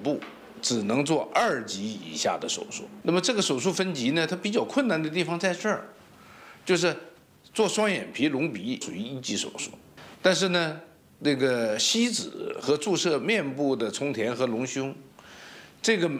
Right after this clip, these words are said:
没有一个非常严格的界定。至于说你说他做了双侧大腿的吸脂，又抽吸了八百毫升，然后又注射了隆乳，又注射了那个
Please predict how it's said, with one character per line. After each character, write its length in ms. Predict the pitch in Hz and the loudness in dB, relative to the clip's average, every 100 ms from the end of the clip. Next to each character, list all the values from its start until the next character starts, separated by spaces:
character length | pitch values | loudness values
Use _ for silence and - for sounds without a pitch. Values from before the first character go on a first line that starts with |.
| - | -8
没 260 | - 156 196 | -2 2 4
有 140 | 247 | 2
一 160 | 107 131 | 2 0
个 240 | 151 160 | 2 0
非 200 | 127 175 | 2 -2
常 240 | 170 135 139 | 0 0 0
严 300 | 117 101 202 | 0 2 0
格 160 | 156 | 0
的 100 | 90 | -2
界 200 | 104 113 | -4 -4
定。 280 | - - - - - - | -4 -8 -10 -16 -18 0
至 160 | 233 | 4
于 140 | 247 247 | 6 4
说 180 | 240 | 2
你 160 | 233 165 | 2 2
说 140 | 160 | 0
他 240 | 190 - 240 | 0 0 0
做 180 | 226 196 | 2 2
了 100 | 165 | 2
双 240 | 208 196 | 0 0
侧 160 | 190 - | 2 0
大 200 | 254 285 | 0 -4
腿 240 | - 127 | -4 -4
的 100 | - | 0
吸 240 | 160 - 110 | 0 0 -6
脂， 140 | - - - - - - | -10 -14 -18 -20 -20 0
又 140 | 151 | 0
抽 200 | 147 170 | 2 0
吸 200 | 165 151 | 2 2
了 100 | 147 | 2
八 260 | 139 - 185 | 0 0 0
百 160 | 196 | 0
毫 160 | - - | -6 -6
升， 160 | - - - - - - - - - - | -6 -8 -12 -20 -20 -20 -18 -16 -18 0
然 120 | 139 | 2
后 160 | 160 185 | 4 4
又 140 | 208 | 2
注 180 | 180 214 | 2 0
射 140 | 185 | 2
了 140 | 180 147 | 2 2
隆 220 | 117 151 | 2 0
乳， 300 | 156 95 85 | 0 -4 -2
又 140 | 123 | 0
注 180 | 117 143 | 2 2
射 240 | 123 143 117 | 2 2 2
了 120 | 104 104 | -2 -4
那 100 | 101 | -4
个 320 | 92 - | 0 -2